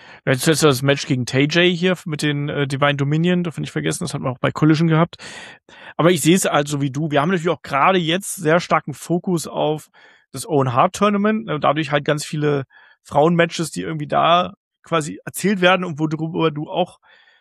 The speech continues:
Story-Inhalte quasi verpacken musst.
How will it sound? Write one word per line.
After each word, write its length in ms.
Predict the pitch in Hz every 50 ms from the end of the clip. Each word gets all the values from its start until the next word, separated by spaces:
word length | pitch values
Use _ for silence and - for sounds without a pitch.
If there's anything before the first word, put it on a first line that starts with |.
| _ _ _ _ _ _ _ _ _ _ _ -
Story-Inhalte 640 | - - 170 170 180 - 190 185 175 160 156 143 147
quasi 280 | - - 143 139 135
verpacken 400 | 127 - 107 - - - - 151
musst. 260 | 131 143 175 - -